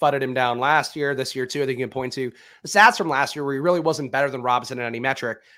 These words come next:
That said, if we're gonna talk about one that he is better at, it is kind of being a pass catcher and being out there and being able to run the routes. And, uh, if that's something Bieniemy is gonna bring to the table, I think it's there.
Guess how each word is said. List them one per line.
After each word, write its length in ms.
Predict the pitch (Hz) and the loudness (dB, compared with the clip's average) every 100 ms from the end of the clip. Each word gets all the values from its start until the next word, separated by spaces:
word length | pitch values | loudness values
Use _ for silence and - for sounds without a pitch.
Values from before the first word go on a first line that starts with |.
| _ | _
That 180 | 147 165 | 2 2
said, 200 | - 170 | 4 2
if 40 | 147 | 2
we're 80 | |
gonna 100 | 143 | -4
talk 220 | 139 143 143 | 0 0 2
about 160 | 135 | 0
one 140 | 143 135 | 0 -2
that 100 | 135 | -2
he 80 | |
is 100 | 147 | -4
better 220 | - 127 123 | -2 0 0
at, 100 | 120 | 0
it 120 | 127 | -2
is 120 | 135 | -4
kind 200 | - 127 | -6 -6
of 60 | 123 | -4
being 120 | 120 | -6
a 60 | |
pass 280 | 107 120 113 | -4 -4 -4
catcher 380 | - 113 - 113 | -4 -4 -4 -6
and 160 | 113 113 | -6 -6
being 220 | 135 127 | -4 -2
out 160 | 120 | -2
there 100 | 120 | -4
and 60 | 120 | -6
being 80 | 123 | -6
able 80 | 120 | -6
to 80 | |
run 180 | 117 120 | -4 -4
the 80 | 117 | -4
routes. 400 | 113 117 113 - | -2 -2 -2 -4
And, 160 | 110 104 - _ - | -12 -14 -20 _ -10
uh, 160 | 98 95 | -8 -6
if 120 | 127 | -4
that's 200 | 147 139 | 0 0
something 200 | 151 139 | -2 -4
Bieniemy 220 | 139 135 | -2 -2
is 80 | 135 | -2
gonna 140 | 131 117 | -4 -4
bring 180 | 131 | -6
to 60 | 131 | -8
the 80 | 120 | -10
table, 320 | - 151 147 | -6 -4 -2
I 80 | 123 | -4
think 180 | 123 110 | -6 -12
it's 140 | - | -8
there. 280 | 127 160 | -4 -4